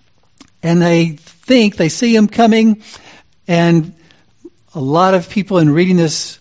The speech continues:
um, parable will say it appears that somehow in their mind they thought that maybe the owner had died, 'cause the owner doesn't come himself, the son of the owner comes.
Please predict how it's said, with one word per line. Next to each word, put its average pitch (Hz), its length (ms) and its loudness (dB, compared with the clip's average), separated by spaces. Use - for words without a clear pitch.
um, 135 560 0
parable 190 360 0
will 160 100 -2
say 165 460 -2
it 151 80 -6
appears 185 680 0
that 170 200 -4
somehow 220 640 0
in 156 80 2
their 185 180 2
mind 175 380 2
they 156 180 0
thought 170 560 0
that 156 200 -6
maybe 185 960 2
the 151 180 -2
owner 208 260 2
had 165 240 -4
died, 147 580 -2
'cause 143 160 -2
the 170 80 -4
owner 254 280 4
doesn't 180 340 0
come 165 240 0
himself, 160 760 0
the 151 80 -10
son 247 240 2
of 220 60 2
the 170 140 2
owner 143 200 2
comes. 151 640 -10